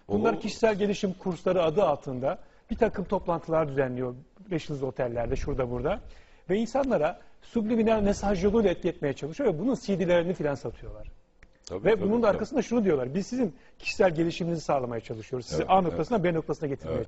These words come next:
Speaker 2: evet,
Speaker 1: çalışıyoruz.
Speaker 2: evet, evet.
Speaker 1: İş hayatınızda başarılı olacaksınız,
Speaker 2: Evet.
Speaker 1: daha verimli
Speaker 2: Evet,
Speaker 1: olacaksınız,
Speaker 2: evet.
Speaker 1: daha yüksek, daha çok para
Speaker 2: <laughs> Evet,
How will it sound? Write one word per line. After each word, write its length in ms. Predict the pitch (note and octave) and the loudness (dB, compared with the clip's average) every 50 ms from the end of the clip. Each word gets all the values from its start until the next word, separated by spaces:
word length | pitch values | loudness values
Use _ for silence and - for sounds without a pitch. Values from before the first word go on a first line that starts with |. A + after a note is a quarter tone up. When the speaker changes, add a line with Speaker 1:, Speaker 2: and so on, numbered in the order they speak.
| - - | -6 -6
Speaker 2:
evet, 120 | E2+ D#2+ | -4 -4
Speaker 1:
çalışıyoruz. 280 | D2+ C2+ A#2+ - F2 E2 | -4 -6 -8 -8 -8 -8
Speaker 2:
evet, 100 | D#2 - - | -8 -8 -8
evet. 180 | E2 D#2+ - - | -8 -6 -6 -6
Speaker 1:
İş 140 | - - F3+ | -4 0 2
hayatınızda 420 | D#3+ C#3+ - - C#3 B2+ C#3 B2 | 2 2 0 -4 -6 -4 -2 0
başarılı 320 | D3 C#3+ - E3+ E3 D#3+ | 0 0 0 -2 -2 0
olacaksınız, 680 | D#3+ D#3 E3 D3 E3+ D#3+ D3+ - - E3 E3+ E3+ D#3 - - - | -2 -2 -2 -2 -2 -2 -2 -4 -4 -4 -4 -4 -6 -10 -14 -8
Speaker 2:
Evet. 220 | E3 D#3+ D#3+ D#3 - | -4 -2 -2 0 2
Speaker 1:
daha 180 | E3+ E3+ D#3+ | 2 2 2
verimli 180 | D#3 E3 E3 E3 | 2 0 0 0
Speaker 2:
Evet, 80 | E3 D#3+ | -2 -2
Speaker 1:
olacaksınız, 460 | D#3+ D#3+ E3+ E3 E3 - - E3+ E3 | 0 0 0 0 0 0 -2 -4 -2
Speaker 2:
evet. 100 | D3+ C#3+ | -2 0
Speaker 1:
daha 200 | D3+ D#3 E3 E3+ | 0 2 2 2
yüksek, 340 | D#3+ D#3 - F3 E3 D3+ E3+ | 2 0 -2 -4 -4 -2 0
daha 140 | E3 E3 E3 | 0 0 2
çok 180 | - F#3 - | 0 0 0
para 140 | - F3 F3+ | 0 0 0
Speaker 2:
<laughs> 0 | |
Evet, 160 | E3+ E3 D2+ | -2 -4 -6